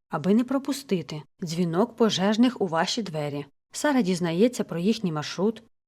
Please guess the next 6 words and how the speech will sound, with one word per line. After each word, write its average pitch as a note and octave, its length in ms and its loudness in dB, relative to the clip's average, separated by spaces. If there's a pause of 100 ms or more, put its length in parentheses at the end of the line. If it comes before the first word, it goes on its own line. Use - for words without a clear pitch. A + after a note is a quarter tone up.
(140)
робить E3 300 0
заощадження. E3 840 -2 (200)
Саме F#3+ 380 -2
так, G3 380 -2 (240)
робить E3 340 -2
заощадження, F#3 760 0